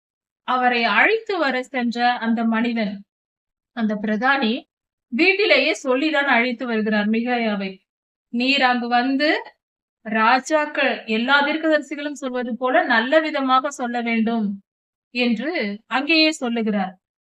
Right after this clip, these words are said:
அதற்கு மிகாயா தீர்க்கதரிசி, "அப்படியெல்லாம் இல்லை, நான் கர்த்தர் சொல்லுவதையே சொல்லுவேன்" என்கிறார். அதனால் அந்த பிரதானி கடிந்து கொண்டிருப்பார் போல, ஏதோ மிரட்டி இருக்கிறார்.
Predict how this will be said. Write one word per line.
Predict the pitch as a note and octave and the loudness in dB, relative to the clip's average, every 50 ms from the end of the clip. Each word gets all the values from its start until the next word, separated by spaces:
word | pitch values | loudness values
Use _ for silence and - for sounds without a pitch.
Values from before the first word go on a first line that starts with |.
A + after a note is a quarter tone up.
| _ _ | _ _
அதற்கு | _ A#3+ C4 C#4+ F#4 G4+ G4+ G4+ - - D4 A#3+ A#3+ E4 E4 | _ -2 -2 0 0 0 -2 -4 -4 -2 -2 0 0 0 -2
மிகாயா | C4 B3+ B3+ D4+ D#4 D#4 D#4 D4+ | -2 -2 0 2 4 4 4 4
தீர்க்கதரிசி, | D4+ C#4 C4+ A#3 C4 C4 A#3+ B3 A#3+ A#3+ - C4 C4 C#4+ D#4+ - - _ _ _ | 2 -2 -6 -6 -4 -4 -4 -4 -4 -4 -6 -6 -6 -6 -8 -10 -14 _ _ _
"அப்படியெல்லாம் | _ - G#3+ A3 - D4+ D4+ D4+ D4+ D4 D4 D4 D4 C#4+ | _ -10 -10 -6 -4 -2 0 0 0 2 2 0 0 0
இல்லை, | B3+ B3+ C4+ D#4+ | -2 0 0 0
நான் | D#4 C4+ B3 A3+ A3 | 0 0 0 0 0
கர்த்தர் | A3 A#3+ A#3 A#3 - E4 D#4+ D#4 - | 0 0 -2 -2 -2 -2 -4 -4 -4
சொல்லுவதையே | D4+ C4+ C#4 C#4 C#4 C4 C4+ C4+ C#4+ D4 D4+ D4 | -6 -4 -4 -4 -4 -2 -2 -2 0 -2 -2 -2
சொல்லுவேன்" | - C4+ A#3+ A#3+ A#3+ A#3+ B3 B3 B3 | -4 -4 -4 -4 -4 -4 -4 -2 -2
என்கிறார். | A#3 A3 G#3+ G#3+ G#3+ G3+ F#3+ F#3+ G3 - - _ _ _ _ _ _ | 0 0 0 0 0 -2 -2 -2 -4 -8 -16 _ _ _ _ _ _
அதனால் | - B3 C4+ D4 D#4+ E4 D4 B3+ C4 D4+ D#4+ | -4 -2 0 0 0 2 2 2 2 2 2
அந்த | C#4 C4 B3 A3+ | 0 0 -2 -2
பிரதானி | G#3 - B3 B3+ D#4 F4 F#4 G4 - | -4 -4 -2 2 4 4 4 4 2
கடிந்து | - - C#4 C#4 E4 F4 F#4 F4 | 0 0 0 0 0 0 -2 -2
கொண்டிருப்பார் | - D#4 D#4 C#4+ C4 C4+ - B3+ B3+ B3 A3 - | -2 -2 -2 -2 -2 -2 0 0 0 0 -2 -2
போல, | A3+ A3 G#3 F#3+ F#3+ - | -4 -4 -4 -4 -6 -8
ஏதோ | A#3+ B3 B3+ D#4 | -8 -4 -2 -2
மிரட்டி | E4 C#4 B3+ B3+ C4 D#4 D#4 D#4+ | -2 0 -2 0 0 0 0 -2
இருக்கிறார். | D4+ C4+ A#3 G3+ - G#3 G3+ F#3+ F#3 - - | -2 -4 -4 -6 -4 -4 -2 -4 -4 -6 -12